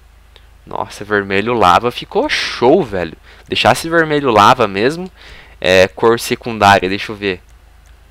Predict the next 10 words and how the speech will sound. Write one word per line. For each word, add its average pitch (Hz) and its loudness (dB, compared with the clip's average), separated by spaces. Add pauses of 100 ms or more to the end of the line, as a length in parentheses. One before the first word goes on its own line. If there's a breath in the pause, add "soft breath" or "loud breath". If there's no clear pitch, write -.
(140)
Ah, 104 -6 (340)
e - -8
a 95 -10
cor 98 -2
aqui 101 -10
de 117 -16
cima. 107 -12 (420 soft breath)
Vou 107 -14
colocar 110 -2
um 139 -2